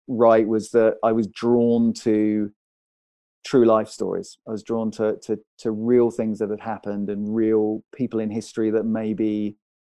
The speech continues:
nobody knew about, they hadn't quite been discovered yet. And so I was really always following those little kind of, um, breadcrumb trails, you know, just little footnotes of things here and there,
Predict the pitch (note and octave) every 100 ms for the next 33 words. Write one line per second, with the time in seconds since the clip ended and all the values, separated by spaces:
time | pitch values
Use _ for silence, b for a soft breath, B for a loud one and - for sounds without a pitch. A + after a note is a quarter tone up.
0 | _ _ _ A2 A2 A2 A2 A2 A2+ G#2+
1 | A2+ A2 G#2+ A2+ A#2+ A#2 A2+ - - A#2
2 | A2+ A2 A#2 G#2 - - C3 A#2 A2 A2
3 | G#2+ G#2 A2+ A2 A#2 A#2 A#2 A2+ A#2+ A2+
4 | A2+ A2+ A2+ A2+ A2 A2 - - _ _
5 | _ _ _ C3 - - C3 A#2 A#2 A2+
6 | A#2 A#2 B2 A2+ A2 G#2 G#2 _ - A2
7 | G#2 - A2+ G#2+ G#2+ G#2 G#2 _ _ _
8 | - - _ B2+ A#2 B2 A2+ B2 G#2+ G2+
9 | G2+ - A2 G#2+ G#2 A#2 A2+ A#2 A2 G#2+
10 | - B2 A#2+ A2 - G#2 A#2 A2 A2+ A2
11 | G#2 G#2+ A2 G#2 G#2+